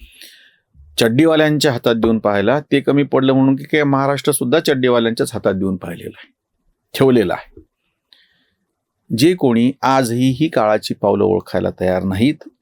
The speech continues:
ते कम्युनिस्टांसारखेच निसंदर्भ होत जातील, नामशेष होत जातील. अगदी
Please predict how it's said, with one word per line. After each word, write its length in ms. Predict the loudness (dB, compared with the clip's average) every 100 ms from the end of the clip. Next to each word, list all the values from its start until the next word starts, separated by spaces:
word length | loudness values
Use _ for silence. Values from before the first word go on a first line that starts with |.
| _
ते 480 | _ -4 -2 -2 -4 -14 _ _ -2
कम्युनिस्टांसारखेच 1120 | 2 2 2 0 -2 -2 -4 -2 -4 -4 -4
निसंदर्भ 640 | -2 -2 0 0 0 0
होत 340 | -2 -2 -4 -2
जातील, 360 | -4 -4 -10 -6
नामशेष 540 | -4 -4 -4 -6 -6 -2
होत 160 | -2 -2
जातील. 420 | -6 -12 -20 _ _ _ _ _
अगदी 520 | -2 0 2 2 0